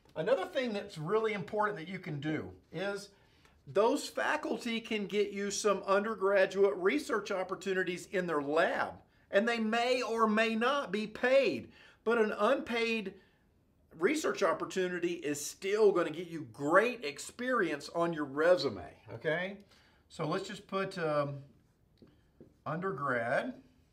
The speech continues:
research, that's how you spell that, opportunity. Okay? If you don't have any work experience, then what are you gonna put on your resume? Well,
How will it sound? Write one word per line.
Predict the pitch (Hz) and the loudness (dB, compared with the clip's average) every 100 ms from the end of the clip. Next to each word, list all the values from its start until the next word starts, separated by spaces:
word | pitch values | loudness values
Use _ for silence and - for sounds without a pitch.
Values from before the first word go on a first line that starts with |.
| _ _ _ _ _ _ _ _ _ _ _ _ _ _ _ _ _ - 104 | _ _ _ _ _ _ _ _ _ _ _ _ _ _ _ _ _ -20 -16
research, | 127 202 285 - 139 110 - - - - - - _ _ _ _ _ _ _ _ _ _ _ _ _ _ _ _ - 98 | -10 -8 -8 -8 -6 -4 -4 -6 -10 -14 -18 -20 _ _ _ _ _ _ _ _ _ _ _ _ _ _ _ _ -20 -12
that's | 127 - | -12 -8
how | |
you | 131 | -10
spell | 113 - 92 | -10 -12 -6
that, | 104 147 - | -2 -2 -2
opportunity. | 123 123 - - - 127 87 85 - _ _ _ - - _ _ _ _ - _ - - _ _ _ _ - _ _ _ _ - - _ - _ _ _ _ _ _ _ | -8 -8 -8 -8 -6 -6 -10 -16 -20 _ _ _ -20 -20 _ _ _ _ -20 _ -20 -20 _ _ _ _ -20 _ _ _ _ -20 -20 _ -20 _ _ _ _ _ _ _
Okay? | 139 160 196 - _ _ - 143 - - - _ _ - | -12 -10 -10 -14 _ _ -14 -12 -12 -14 -16 _ _ -10
If | 151 | -8
you | 214 | 0
don't | 185 254 294 | 4 6 4
have | 214 226 254 | 0 -4 -2
any | 240 | -4
work | 190 175 254 285 | -2 2 2 2
experience, | 262 - - 202 190 202 - | -4 -6 -6 0 0 0 -2
then | 208 | -2
what | 226 302 | 0 2
are | |
you | |
gonna | 302 269 | 4 4
put | 269 | 4
on | 254 | 2
your | 247 | -2
resume? | 240 302 208 143 110 | 0 -2 0 -4 -6
Well, | 135 156 | -4 -4